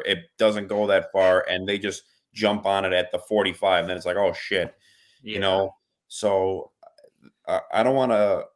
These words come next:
Speaker 1: speculate too much on the squib kick. I mean, if you think about it, if someone's gotta go fifty yards in thirteen seconds, I mean, you would, with the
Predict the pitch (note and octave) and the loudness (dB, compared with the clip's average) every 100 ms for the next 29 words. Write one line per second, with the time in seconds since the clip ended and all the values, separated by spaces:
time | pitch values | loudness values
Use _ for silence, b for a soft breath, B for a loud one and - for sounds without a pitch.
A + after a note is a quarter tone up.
0 | _ _ _ _ - - A2 A2 A2 G2 | _ _ _ _ -16 -2 -2 0 -4 -4
1 | - G#2 G#2 A2+ - - A2 G#2+ F#2+ - | -6 -6 -2 -4 -4 -4 -2 -2 -4 -8
2 | - G2 G#2 B2 A2+ G2 G2+ G2 F#2 _ | -4 -4 -2 -2 -2 -4 -8 -10 -14 _
3 | _ _ _ _ _ A#2 - F2+ C#2+ D#2 | _ _ _ _ _ -14 -12 -12 -10 -8
4 | D2+ F2 - G2+ A2+ G#2+ F#2 F#2 F2+ F2+ | -8 -10 -6 -4 -4 -4 -4 -2 -2 -4
5 | E2+ - _ _ _ _ _ - _ - | -6 -12 _ _ _ _ _ -20 _ -20
6 | - - _ _ _ A#2 G#2+ A2 F2+ F#2+ | -20 -20 _ _ _ -6 -4 -4 -2 2
7 | F#2+ F#2+ F#2 F2+ G2 F#2+ G#2+ G2 F2 F#2+ | 2 0 -6 -4 -4 -4 -8 -10 -6 -2
8 | G2 F2+ F2 E2+ E2+ G2 G2 - G2+ F#2+ | -2 -4 -10 -10 -10 -6 -6 -8 -6 -6
9 | F2+ F2 E2 - | -2 -2 -2 -8